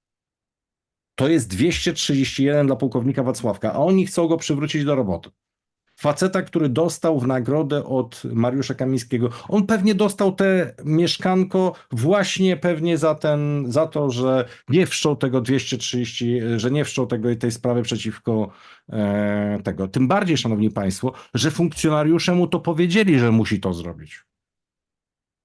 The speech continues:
Żeby było jasne. Czyli mamy, wiecie państwo, nie będziemy pisać na naszej belce o panu pułkowniku Wacławku, który powinien dostać zarzuty, ponieważ nikt nie wie, kto to jest, więc po prostu be-, powtórzymy. E,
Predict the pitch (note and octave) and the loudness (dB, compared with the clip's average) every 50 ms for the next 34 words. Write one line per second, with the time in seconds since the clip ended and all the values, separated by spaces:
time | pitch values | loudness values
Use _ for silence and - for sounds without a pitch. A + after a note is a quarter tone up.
0 | _ _ _ _ _ _ _ _ _ _ _ _ _ G#2+ A2+ B2 D3+ E3 F3 F#3 | _ _ _ _ _ _ _ _ _ _ _ _ _ 0 0 2 2 2 2 2
1 | F3+ D3+ - - - - - _ _ _ _ _ _ _ _ _ _ _ _ _ | 2 0 -2 -4 -10 -14 -14 _ _ _ _ _ _ _ _ _ _ _ _ _
2 | _ _ _ _ _ _ _ _ _ _ _ _ _ _ _ _ _ _ _ - | _ _ _ _ _ _ _ _ _ _ _ _ _ _ _ _ _ _ _ 0
3 | D3 E3 F3 F3+ F#3 F#3 F#3 F3+ F3 D#3+ D3+ E3+ E3 - - E3 E3 E3+ E3+ D#3+ | 2 2 4 4 4 4 4 4 2 0 0 -2 -2 0 -2 -2 0 0 -2 0
4 | - E3 E3 D3 D3+ D3+ D#3+ D#3+ E3 D#3+ E3 E3+ F3+ F3+ F3 D#3+ D#3 D#3+ D3+ - | 0 0 0 0 0 -2 0 0 0 0 0 0 2 0 0 0 -2 -4 -2 -2
5 | D#3+ D3+ D3+ C#3+ C#3+ C#3 - D3 C#3+ C3 C3 C#3+ C#3+ - - C#3+ C3+ - C#3 C3+ | 0 0 0 0 0 0 0 -2 -2 -2 -2 -4 -4 -2 -4 -4 -2 0 -2 -2
6 | C3 - C#3+ B2+ C3 C3+ B2 C3 C#3+ - C3+ A#2+ B2+ B2 - - C3+ B2 A#2+ - | 0 0 -2 -2 -2 -2 -4 -4 -4 -4 -2 -2 -2 -2 0 -2 -2 -2 -2 -4
7 | - A2 G#2+ - A2+ A2 G2+ - A2 G#2+ A2 A#2 A#2 A2 G#2+ G#2+ G#2 G#2+ A2 - | -6 -6 -4 -2 -4 -4 -2 -2 -2 0 0 2 2 2 2 2 0 0 -4 -4
8 | - G#2+ G2 F#2 F#2+ A2 G#2+ F2+ F#2 F2+ - - A#2 D3 - _ _ _ _ _ | -4 -6 -6 -2 -2 -2 -2 -2 -4 -6 -6 -8 -12 -12 -12 _ _ _ _ _
9 | _ _ _ _ _ _ _ - C#3+ D3+ D3+ D3 - F#3 D3+ - F3 D#3+ B2 F#2+ | _ _ _ _ _ _ _ -4 -2 -2 -2 -2 -2 -6 -2 0 2 2 2 0
10 | G2+ F#2+ F#2+ - F#2 - - E2+ D#2 D#2+ F2 G#2 A#2+ C3 B2+ A#2 - D3 C#3 B2+ | -2 -4 -4 -6 -10 -8 -8 -10 -10 -10 -8 -6 -4 -4 -6 -4 -2 -2 -2 -2
11 | A#2+ D3 C3 B2 C#3+ C3 - D3 C#3 - D#3 C#3 - A#2 G2+ F#2 F2+ F#2+ - _ | -2 -4 -2 -2 -4 -2 -2 -6 -4 -2 -4 -2 0 0 0 0 0 -4 -10 _
12 | _ _ _ _ _ _ - G#2 F#2+ F#2 G2 G#2 G#2 G#2 G#2 - | _ _ _ _ _ _ -6 -2 0 0 2 0 0 -2 -4 -6